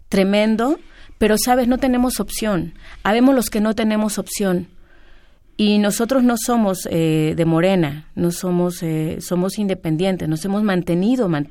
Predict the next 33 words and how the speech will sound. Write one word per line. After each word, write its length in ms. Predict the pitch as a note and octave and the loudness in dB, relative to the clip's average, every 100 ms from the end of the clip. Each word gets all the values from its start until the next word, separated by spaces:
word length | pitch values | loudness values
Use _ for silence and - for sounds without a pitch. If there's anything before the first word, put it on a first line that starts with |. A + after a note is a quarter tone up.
| - | -6
eh, 160 | D#3+ - | -4 -2
independientes 800 | E3 D#3+ D#3+ D#3 D#3 D#3+ F3+ F3 - - - - | -2 -2 -2 -2 0 -2 -4 -8 -12 -20 -20 -2
todos 360 | A3+ A#3+ A3 F3+ | 2 4 2 -2
estos 320 | F3 E3 - | -6 -8 -8
años. 440 | D3+ D3 - - - - - - - | -8 -8 -10 -18 -20 -20 -20 -20 -16
Se 220 | - - G#3 | -4 0 2
va 120 | G#3+ | 4
a 40 | |
venir 280 | C#4 B3+ A#3+ | 4 4 2
un 60 | A#3 | 2
momento 440 | G3+ F#3+ F#3+ G#3 | 2 0 0 0
de 100 | F#3+ | 2
ruptura, 440 | F3 F3 B3 B3 | 0 0 2 4
no 120 | G#3+ A3 | 4 0
sabemos 460 | B3 A3 A#3 F#3+ | 0 0 0 -2
qué 80 | - | -2
va 100 | F3 | 0
a 40 | |
ocurrir 320 | F3 F3 E3+ F3 | 0 -2 -2 -2
ese 200 | F3 F3 | -4 -4
primero 420 | D#3+ D#3 D3+ D#3 | -2 0 0 0
de, 300 | D3+ C#3+ - | -2 -4 -6
de 220 | E3 D#3+ | -4 -4
julio. 520 | D3+ - G#3 D#3+ - - - - - - - - - | -2 0 0 0 -6 -12 -18 -18 -18 -18 -20 -20 -12
Eh, 340 | - E3+ E3+ E3+ | 0 4 6 4
esperemos 480 | E3+ A#3+ A#3+ C4 - | 4 2 4 2 2
que 140 | A3 G3+ | 0 -2
sea 340 | - G#3+ F#3+ | -2 2 2
un, 280 | F#3+ G3 G3 | 2 2 0
un 120 | G3 G3 | 0 0
momento 400 | F#3+ F#3+ F#3+ G#3 | 2 2 2 4
de 100 | G3 | 4
ruptura 600 | F#3 F3 A#3 B3+ A#3+ | 2 -2 0 2 2